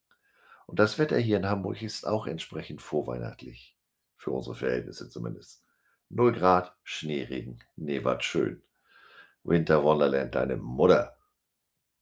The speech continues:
Ich jedenfalls heute Morgen zum Wochenmarkt. Das ist jetzt hier um und bei zehn Uhr dreißig. Also ich heute Morgen acht Uhr, ne, noch gar nicht ganz hell. Und da es ja Beat Navy Week ist,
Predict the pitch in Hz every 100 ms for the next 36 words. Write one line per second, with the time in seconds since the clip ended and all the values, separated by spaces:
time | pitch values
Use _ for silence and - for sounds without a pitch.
0 | _ _ _ - - - 139 135 120 110
1 | 101 95 90 87 82 82 80 73 73 67
2 | 82 67 69 53 - - _ - 65 -
3 | - 73 - 82 73 - 82 76 - 67
4 | 67 67 - - 67 53 - 57 - -
5 | - _ _ _ _ _ _ _ - 80
6 | - 80 76 71 65 67 69 78 76 -
7 | 62 53 67 - - 71 62 60 - 71
8 | 69 - _ _ _ _ _ _ _ _
9 | _ _ _ - - 90 101 95 104 107
10 | 76 - 95 82 82 107 104 71 60 64
11 | 60 55 95 - -